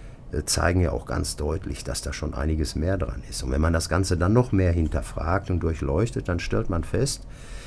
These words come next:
dass eigentlich die gesamten europäischen Ligen bis in die höchsten Spielklassen hoch völlig durchzogen sind von dieser Geschichte.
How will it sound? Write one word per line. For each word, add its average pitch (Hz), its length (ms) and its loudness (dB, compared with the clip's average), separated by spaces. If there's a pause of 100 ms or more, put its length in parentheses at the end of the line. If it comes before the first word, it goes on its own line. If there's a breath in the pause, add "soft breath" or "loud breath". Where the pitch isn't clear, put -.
(160 loud breath)
dass - 180 0
eigentlich 95 260 0
die 92 120 -2
gesamten 92 420 2
europäischen 95 720 0
Ligen 113 420 2 (340)
bis 107 220 0
in 120 160 2
die 113 160 4
höchsten 120 340 2
Spielklassen 92 640 0
hoch 107 180 2 (260 loud breath)
völlig 107 260 4
durchzogen 139 640 2
sind 60 240 -2
von 65 220 -6
dieser 64 320 -2 (160)
Geschichte. - 520 -8